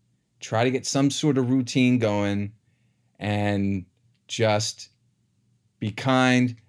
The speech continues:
and help out one, one another when you can. And shower every now and again. <laughs> With your stanky ass.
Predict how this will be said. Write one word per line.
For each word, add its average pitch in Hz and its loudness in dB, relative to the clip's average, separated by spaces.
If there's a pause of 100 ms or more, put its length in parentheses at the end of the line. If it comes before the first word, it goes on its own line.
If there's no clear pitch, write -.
and 95 -6
help 135 0
out 127 2
one, 120 0
one 117 2
another 113 2
when 104 0
you 98 -4
can. 85 -6 (1160)
And 98 -2 (1800)
shower 95 -2
every 98 -2
now 92 -2
and 92 0
again. 92 -2 (1120)
<laughs> - -2 (2250)
With 107 -4
your 101 2
stanky 101 -2
ass. 92 -4